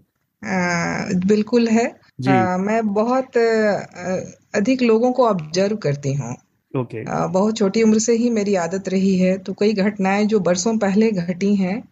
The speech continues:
Speaker 1: लेकिन उनकी जो तीव्रता है, मैं आज भी महसूस करती हूँ।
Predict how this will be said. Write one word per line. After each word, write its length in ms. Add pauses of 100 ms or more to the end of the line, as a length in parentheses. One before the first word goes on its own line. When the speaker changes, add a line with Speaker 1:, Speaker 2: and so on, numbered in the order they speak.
(120)
Speaker 1:
लेकिन 680 (640)
उनकी 280
जो 140
तीव्रता 480
है, 380
मैं 200
आज 180
भी 120
महसूस 440
करती 360
हूँ। 320